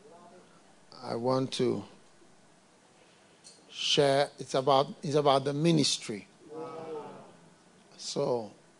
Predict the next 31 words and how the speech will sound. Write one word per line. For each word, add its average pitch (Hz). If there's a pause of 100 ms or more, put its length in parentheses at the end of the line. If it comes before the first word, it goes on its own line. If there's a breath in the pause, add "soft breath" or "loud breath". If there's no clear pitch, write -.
if 151
you 151
are 135
not 143
interested 135
in 123
the 120
ministry, 123
I 113
suggest 120
that 117
you 113
turn 131
off 120
your 107
phone 117
or 110
your 104 (1800 loud breath)
T 139
V 117
or 107
whatever, 110
'cause 107
it's 107
about 107
ministry, 123 (1300)
being 131
in 120
the 107
ministry. 110 (1600)
Amen. 113